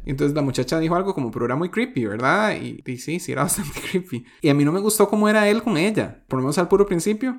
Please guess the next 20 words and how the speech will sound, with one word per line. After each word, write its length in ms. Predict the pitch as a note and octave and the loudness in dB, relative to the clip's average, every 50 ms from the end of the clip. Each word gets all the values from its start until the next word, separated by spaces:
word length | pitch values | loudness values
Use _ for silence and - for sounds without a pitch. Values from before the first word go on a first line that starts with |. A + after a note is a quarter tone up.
| - _ | -8 _
Cuando 220 | - C3+ C3 C3+ | 0 2 2 2
llega, 480 | B2+ C3 D3 E3 G3 G#3+ A#3+ B3+ A3+ F#3+ | 4 4 6 6 6 4 4 2 0 0
se 140 | - - C#3 | 0 0 0
sentía 240 | C#3+ B2+ A#2 C3 C3+ | 0 0 0 0 0
como 120 | F#3 G3 | 0 -2
que 40 | F#3+ | -2
estaba 220 | F3 - F#3 F#3+ F#3+ | -2 0 0 0 0
fingiendo 360 | G3 F3 D#3+ E3+ E3+ F#3+ F#3+ | 0 0 0 0 0 0 2
ser 140 | F#3 G3 F#3+ | 2 2 2
una 160 | G3 G3+ F3+ | 0 0 0
persona 240 | D3 C#3 D#3+ E3 F3+ | 0 0 0 0 -2
completamente 460 | F#3+ F3 F3+ E3+ G3 F#3+ F#3 - F#3 | 0 -2 -2 0 -2 -2 0 0 -2
diferente. 500 | F3+ F3+ D#3+ D#3 D#3 D3 D#3 - - - _ _ - - | 0 0 2 2 2 0 -2 -8 -14 -18 _ _ -8 -2
Y 60 | - | 0
después 200 | C#3+ C3+ E3 D#3+ | 0 2 2 2
cuando 200 | - C#3 B2 B2 | 2 0 2 2
vuelve 260 | A#2+ B2+ C#3 D#3 G3 G3 | 2 4 4 4 4 4
por 120 | A3+ A3 | 2 2
el 80 | G#3+ G#3+ | 0 0
teléfono, 560 | - C3 D#3 G#3 G#3+ B3 A#3+ C4 C#4+ C#4+ | 0 0 0 2 2 2 0 0 -2 -4